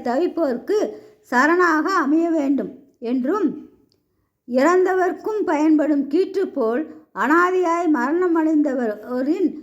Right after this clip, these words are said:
அடக்கத்திற்கு நம் உதவியை செய்ய வேண்டுமென, வேண்டுமென்றும், அது தூணாக நிற்பது போல்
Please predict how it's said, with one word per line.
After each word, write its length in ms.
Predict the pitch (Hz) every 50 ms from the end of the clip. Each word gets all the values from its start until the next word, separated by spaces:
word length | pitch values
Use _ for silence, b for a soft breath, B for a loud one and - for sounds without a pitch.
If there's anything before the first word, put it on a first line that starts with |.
| B B B B -
அடக்கத்திற்கு 800 | 202 240 302 370 370 - 392 - - 359 320 320 - - 302 262 190 151 - - - _ _
நம் 260 | - 240 262 277 277 277
உதவியை 500 | 262 220 294 359 359 359 359 370 349 349 311
செய்ய 260 | - 294 220 269 302 320
வேண்டுமென, 520 | 320 320 302 302 294 277 262 262 220 233 294 370 349 240 - - - _ _
வேண்டுமென்றும், 800 | - 247 277 302 302 302 277 262 220 208 233 185 202 226 311 359 311 - - b b b b b b b b
அது 240 | - 233 277 285 320 269 -
தூணாக 540 | 302 277 294 320 359 403 392 381 370 359 330 381
நிற்பது 480 | 320 311 330 302 - - 349 330 311 294
போல் 340 | - 269 269 220 233 254